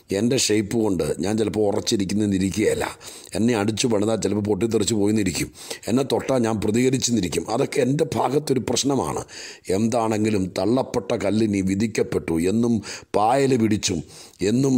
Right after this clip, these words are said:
എന്താ പറയുക, പുറംപറമ്പിൽ വെറുതെ അലക്കുകല്ലായിട്ടോ അടുപ്പുകല്ലായിട്ടോ മാറ്റപ്പെടാൻ വേണ്ടി തള്ളപ്പെട്ട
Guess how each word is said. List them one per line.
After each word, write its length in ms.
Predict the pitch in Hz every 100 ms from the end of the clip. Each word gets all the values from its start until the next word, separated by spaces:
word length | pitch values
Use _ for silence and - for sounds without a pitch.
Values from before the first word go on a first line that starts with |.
| 110 104
എന്താ 220 | 113 120
പറയുക, 380 | 101 101 95 87 - - - -
പുറംപറമ്പിൽ 720 | 110 131 139 139 135 123 101 71 65
വെറുതെ 400 | 90 113 131 123 90
അലക്കുകല്ലായിട്ടോ 960 | 90 117 120 135 131 127 101 110 98 90 73 - -
അടുപ്പുകല്ലായിട്ടോ 920 | 107 135 120 156 147 135 110 117 107 87 85
മാറ്റപ്പെടാൻ 840 | 107 123 - - - - 120 123 113
വേണ്ടി 300 | 113 104 113 -
തള്ളപ്പെട്ട 640 | 107 127 143 - 123